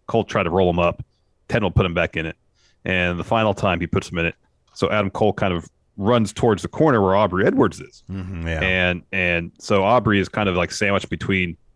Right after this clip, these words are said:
Speaker 1: them and the corner.
Speaker 2: Mm-hmm.
Speaker 1: And so she can't see that Adam Cole hits a low blow
Speaker 2: Ooh.
Speaker 1: on ten,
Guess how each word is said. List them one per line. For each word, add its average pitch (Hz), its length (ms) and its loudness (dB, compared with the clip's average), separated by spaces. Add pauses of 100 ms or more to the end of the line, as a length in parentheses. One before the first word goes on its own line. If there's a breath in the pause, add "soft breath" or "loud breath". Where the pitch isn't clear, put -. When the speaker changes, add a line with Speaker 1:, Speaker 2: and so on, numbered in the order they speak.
Speaker 1:
them 107 420 2
and 87 100 -2
the 85 40 -2
corner. 107 540 2
Speaker 2:
Mm-hmm. 73 360 -12
Speaker 1:
And 87 80 -6
so - 120 -2
she - 120 -6
can't 113 240 0
see 135 220 2
that 107 100 6
Adam 107 200 2
Cole 120 440 2 (540)
hits - 220 -4
a 101 40 -2
low 131 200 4
blow 92 360 2
Speaker 2:
Ooh. 76 420 -8
Speaker 1:
on 87 200 0
ten, 92 540 0